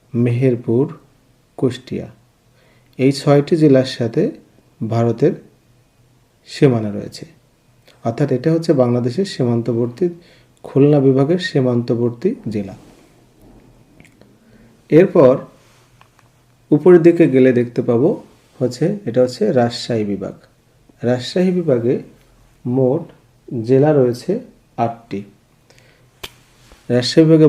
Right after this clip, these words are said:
মোট জেলা হচ্ছে আটটি। এই আটটি জেলার মধ্যে চারটি জেলা হচ্ছে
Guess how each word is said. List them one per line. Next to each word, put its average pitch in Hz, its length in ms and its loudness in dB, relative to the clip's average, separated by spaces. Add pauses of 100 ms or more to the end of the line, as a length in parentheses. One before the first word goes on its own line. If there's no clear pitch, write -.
মোট 139 140 4 (120)
জেলা 127 220 4
হচ্ছে 131 180 -8 (140)
আটটি। 120 260 -4 (100)
এই 139 40 4 (100)
আটটি 151 420 0 (360)
জেলার 123 300 4 (100)
মধ্যে 127 320 -2 (760)
চারটি - 560 0 (100)
জেলা 139 260 4
হচ্ছে 120 280 -2